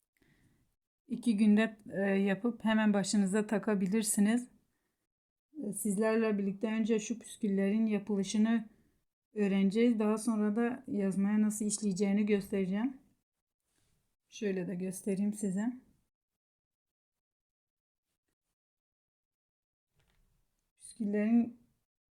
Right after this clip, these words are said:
yapmak için bize gerekli olan bir çatal. Siz dilerseniz, e,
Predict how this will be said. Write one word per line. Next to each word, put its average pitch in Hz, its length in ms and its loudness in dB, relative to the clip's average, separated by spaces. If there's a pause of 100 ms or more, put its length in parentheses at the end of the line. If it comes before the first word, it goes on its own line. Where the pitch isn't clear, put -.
(120)
yapmak 226 460 0
için 247 340 6
bize 214 200 2
gerekli 208 520 0
olan 226 420 0 (680)
bir 220 200 -4
çatal. 220 500 0 (500)
Siz 208 360 -2
dilerseniz, 226 760 4
e, 196 240 -2